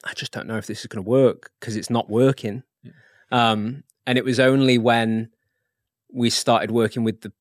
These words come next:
Speaker 1: people who it was rightful that it started working. So
Speaker 2: So
Speaker 1: it's
Speaker 2: it was that experience that maybe, maybe gave, made you create this checklist then, if we need certain things to make what we do work very well.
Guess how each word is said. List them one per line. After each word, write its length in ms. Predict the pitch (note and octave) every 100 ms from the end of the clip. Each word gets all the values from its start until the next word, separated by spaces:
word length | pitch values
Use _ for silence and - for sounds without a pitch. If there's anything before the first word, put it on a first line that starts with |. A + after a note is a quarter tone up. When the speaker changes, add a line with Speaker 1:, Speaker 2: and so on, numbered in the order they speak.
| _ _
Speaker 1:
people 640 | - A2+ A2 A#2 A2 G#2+ _ _ -
who 160 | A2+ A2+
it 80 | G2+
was 140 | A2+ A2+ _ _ -
rightful 840 | A2+ A#2 A2 - - A#2+ A#2 A#2 - _
that 120 | C3 -
it 80 | A#2+
started 360 | - A#2 G2+
working. 680 | A2 A#2+ A2+ A#2 G#2+ D3+ G3 -
So 220 | - C3
Speaker 2:
So 60 |
Speaker 1:
it's 100 | B2+ C#3
Speaker 2:
it 20 |
was 100 | A#2
that 180 | D3+ -
experience 380 | A2+ - A2+ A2+
that 160 | -
maybe, 300 | A2+ A2 G#2 -
maybe 320 | A#2 A2+ G#2+ G#2 -
gave, 440 | A#2+ C3 G#3+ -
made 220 | B2 B2
you 60 | A#2+
create 280 | - B2+ -
this 120 | A2
checklist 440 | - - - F#2+
then, 200 | G#2 F#2+ - -
if 120 | A#2+ _ _
we 120 | B2 A#2
need 160 | A2
certain 420 | - B2 A2+ A2+
things 340 | G2+ A2 A2 G#2
to 100 | A2+
make 260 | A2+ A2 - -
what 180 | A#2 -
we 200 | A2+ A2
do 180 | G#2+
work 380 | G#2 G#2 G#2 -
very 200 | G#2+ G2+
well. 200 | G#2 A#2+